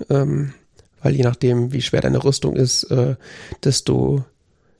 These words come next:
äh, langsamer bewegst du dich halt auch, beziehungsweise,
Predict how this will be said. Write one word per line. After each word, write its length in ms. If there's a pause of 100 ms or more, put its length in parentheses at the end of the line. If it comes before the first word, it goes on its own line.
(320)
äh, 240
langsamer 480
bewegst 460
du 40
dich 200
halt 160
auch, 280
beziehungsweise, 840